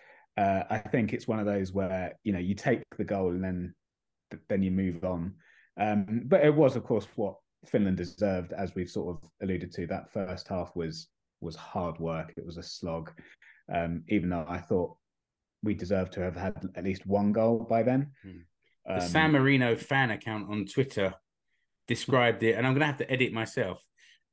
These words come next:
Speaker 2: "This is by far the shittiest goal I've ever witnessed in my life as a San Marino fan. I hate everything."
Speaker 1: <laughs>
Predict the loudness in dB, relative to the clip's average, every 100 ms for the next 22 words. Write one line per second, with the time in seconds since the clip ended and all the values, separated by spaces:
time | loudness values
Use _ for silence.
0 | _ _ _ _ _ -4 2 2 2 2
1 | 2 2 2 4 4 2 0 -2 0 0
2 | 2 0 0 4 6 6 4 4 4 4
3 | 2 0 -2 2 2 4 2 0 -2 -2
4 | -2 -2 0 2 2 2 2 2 0 -2
5 | -2 -2 0 -2 -6 -8 0 2 2 2
6 | 0 0 0 0 0 -2 -12 -20 _ _
7 | _ _ _ _ _ -6 -4 -4 -4 -4